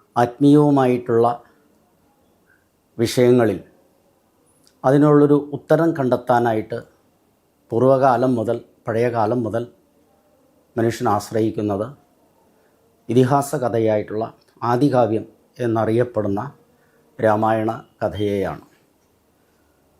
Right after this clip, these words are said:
രാമായണം എല്ലാ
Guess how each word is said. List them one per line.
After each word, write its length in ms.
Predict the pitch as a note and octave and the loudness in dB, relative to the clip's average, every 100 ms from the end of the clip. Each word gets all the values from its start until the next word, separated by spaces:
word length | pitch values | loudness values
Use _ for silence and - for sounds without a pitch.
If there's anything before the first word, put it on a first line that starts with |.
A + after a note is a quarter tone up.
| _ _ _ - | _ _ _ 0
രാമായണം 540 | B2 C3 D3+ D#3+ E3 E3 - _ _ _ _ _ _ _ _ C3+ | 2 4 4 2 0 -2 -10 _ _ _ _ _ _ _ _ 0
എല്ലാ 200 | D3 | 4